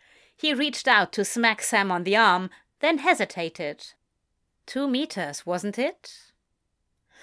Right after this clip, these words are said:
He shuffled a bit further away on the van bed. "We should get a roll of poly bags from Tesco. Seal everything up safe." Sammy nodded. "We'll be like Santa,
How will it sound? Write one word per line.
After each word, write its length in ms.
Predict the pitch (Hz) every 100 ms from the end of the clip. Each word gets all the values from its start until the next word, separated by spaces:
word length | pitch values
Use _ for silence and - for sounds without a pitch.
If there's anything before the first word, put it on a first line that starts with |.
| - - _ _
He 160 | 330
shuffled 340 | - 339 320 262
a 80 | 233
bit 160 | 196
further 400 | - 247 240 233
away 320 | 190 185 196
on 120 | 190 175
the 60 |
van 300 | 170 185 208
bed. 400 | 190 160 160 160 - _ _ _ _ _ _ _ _ _ _ _ _ _ _
"We 100 | 269
should 200 | 294 339
get 120 | 320
a 80 | 294
roll 260 | 240 262 277
of 160 | 254
poly 320 | - 240 269 247
bags 320 | 185 185 -
from 160 | 202
Tesco. 760 | 196 226 233 - 175 170 170 - _
Seal 320 | - 302 302
everything 460 | 294 285 285 311 277
up 120 | 294
safe." 880 | - 254 254 170 165 - - - _ _ _ _ _ _
Sammy 420 | _ - 240 220 180
nodded. 680 | 190 196 165 156 - - _ _ _ _
"We'll 200 | 453 466
be 120 | 339
like 240 | 339 403
Santa, 680 | - - 392 480 - 370 359